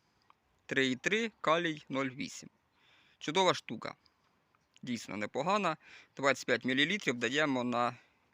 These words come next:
десять літрів води. Оцей пакетик. Далі ще одне.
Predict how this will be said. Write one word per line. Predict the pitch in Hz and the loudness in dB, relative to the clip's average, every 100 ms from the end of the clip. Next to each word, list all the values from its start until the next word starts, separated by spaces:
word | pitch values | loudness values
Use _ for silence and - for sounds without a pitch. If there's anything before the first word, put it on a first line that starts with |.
| _ _ _ _ _ - | _ _ _ _ _ -6
десять | 156 143 127 120 | 2 2 2 -4
літрів | 127 113 | -4 -4
води. | 113 98 - - | -6 -6 -8 -10
Оцей | - 135 135 | -10 -6 -6
пакетик. | 120 - - - - _ _ _ _ _ _ _ _ _ _ _ _ _ - - _ _ _ _ _ _ _ - | -4 -6 -8 -16 -20 _ _ _ _ _ _ _ _ _ _ _ _ _ -20 -20 _ _ _ _ _ _ _ -6
Далі | 139 156 120 | 2 4 4
ще | - 147 | 2 4
одне. | 117 101 104 | 4 2 -4